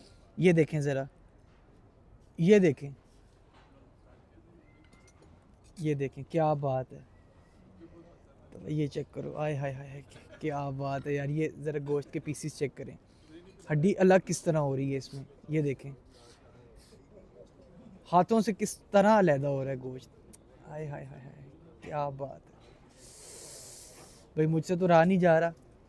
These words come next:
इसको start करते हैं। खूबसूरती एक दफ़ा सिर्फ ghost की देखें, इसकी झड़ी देखें ऊपर से, आय हाय हाय,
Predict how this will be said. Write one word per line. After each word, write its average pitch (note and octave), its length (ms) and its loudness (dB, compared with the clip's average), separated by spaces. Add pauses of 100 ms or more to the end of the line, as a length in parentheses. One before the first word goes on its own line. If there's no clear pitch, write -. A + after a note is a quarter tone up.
(120)
इसको - 240 -2
start D#3+ 340 4
करते E3 320 -2
हैं। F3+ 180 -4
खूबसूरती G3+ 720 0
एक F#3+ 140 4
दफ़ा F3 220 -2
सिर्फ F3 240 -2
ghost D3 300 -2
की D#3+ 100 -2
देखें, C#3 280 -4
इसकी - 1200 -8
झड़ी C#3+ 300 -2
देखें C#3 320 -2
ऊपर C3 200 -12
से, - 160 -18 (560)
आय D3 180 -6
हाय C3+ 180 -8
हाय, C#3+ 280 -14